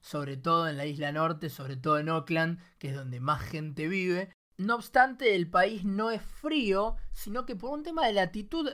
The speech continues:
debería hacer calor, pero las corrientes oceánicas del sur refrescan el país, haciendo que finalmente sea un clima templado pero húmedo.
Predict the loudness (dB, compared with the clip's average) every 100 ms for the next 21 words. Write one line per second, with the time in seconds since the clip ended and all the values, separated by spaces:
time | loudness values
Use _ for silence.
0 | -6 0 2 4 2 2 0 0 -4 -6
1 | -2 0 2 4 4 2 -2 -2 0 -2
2 | -4 -6 -4 -4 -4 -4 -4 -2 -4 -2
3 | -2 -2 -2 -2 -2 -2 -6 -6 -4 -4
4 | -4 -6 -4 -4 -2 -4 -2 -4 -6 0
5 | 2 2 -2 -6 -4 -4 -6 -6 -6 -4
6 | -4 -6 -6 -8 -4 0 2 0 -4 -6
7 | -4 -2 -2 -2 -8 _ -10 -6 -2 4
8 | 6 6 4 0 -4 -8 -12 -14 -14 -16